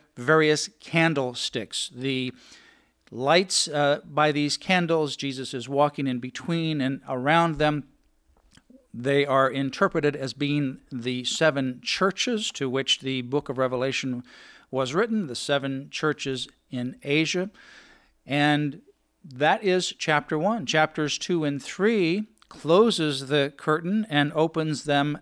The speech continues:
on earth, and that is the letter that is specifically mentioning each of the seven churches of the book of Revelation. The curtain closes, chapters four and five begin,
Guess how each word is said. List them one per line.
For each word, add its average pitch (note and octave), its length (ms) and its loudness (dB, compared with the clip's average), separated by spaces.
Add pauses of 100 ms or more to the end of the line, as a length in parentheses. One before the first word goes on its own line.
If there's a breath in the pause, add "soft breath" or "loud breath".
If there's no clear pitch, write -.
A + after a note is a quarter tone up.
(140)
on C3+ 440 -2
earth, A#3+ 400 0
and C#3+ 300 0
that C#3 300 2
is D3 380 0 (380 loud breath)
the F3+ 100 2
letter D3 500 2
that C#3 360 -2
is C#3 240 -2
specifically E3+ 840 -4 (800 loud breath)
mentioning D3+ 840 0
each F3+ 300 0
of D#3 160 2
the D3 120 2
seven D3+ 360 2
churches C#3 460 -2
of C3+ 100 -2
the C3 60 -2
book C3+ 180 -2
of A#2+ 60 -8
Revelation. A#2 580 -2 (880)
The C#3+ 360 0
curtain D3 340 -4
closes, G#3 600 4
chapters C#3+ 440 0
four D3 320 2
and B2+ 160 -4
five D#3+ 460 4
begin, C#3+ 460 -2